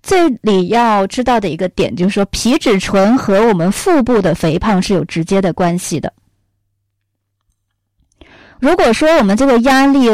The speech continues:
荷尔蒙它持续的在增加的话，不管你做什么，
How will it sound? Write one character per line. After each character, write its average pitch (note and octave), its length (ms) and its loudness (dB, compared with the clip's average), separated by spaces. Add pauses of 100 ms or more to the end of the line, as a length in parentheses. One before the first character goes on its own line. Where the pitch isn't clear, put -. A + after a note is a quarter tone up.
(140)
荷 - 180 -2
尔 F#3 220 4
蒙 F3 420 0 (480)
它 C4 160 2
持 G3+ 340 -2
续 C4 220 -2
的 F3+ 120 0
在 G3+ 160 0
增 G#3+ 300 0
加 G#3 240 0
的 F#3+ 140 -2
话， F#3+ 120 0
不 C#4 120 -4
管 A3 240 2
你 F#3 80 -2
做 G3+ 260 -2
什 F#3 180 -4
么， - 220 -10